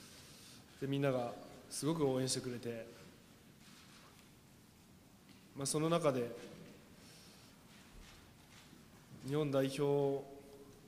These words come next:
としてプレーすることっていうのは本当に素晴らしいことだなと。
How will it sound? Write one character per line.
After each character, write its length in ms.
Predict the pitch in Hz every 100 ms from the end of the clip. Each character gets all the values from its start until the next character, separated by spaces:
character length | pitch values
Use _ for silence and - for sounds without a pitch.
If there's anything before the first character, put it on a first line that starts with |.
| - - -
と 80 | -
し 60 | 139
て 100 | 160
プ 120 | 160
レ 80 | 156
ー 20 |
す 140 | 139 139
る 80 |
こ 120 | 131 127
と 120 | 131
っ 20 |
て 140 | 135
い 20 | 120
う 40 |
の 40 | 113
は 40 |
本 120 | 131 151
当 140 | 160
に 240 | 147 143 143 - - - - - - - - - - - - - - - - - - - - - - - - - - - - - - - - - - - -
素 220 | - - 135
晴 120 | 139
ら 100 | 139
し 160 | 147
い 60 | 139
こ 120 | 135
と 120 | 113
だ 60 |
な 60 |
と。 40 | 120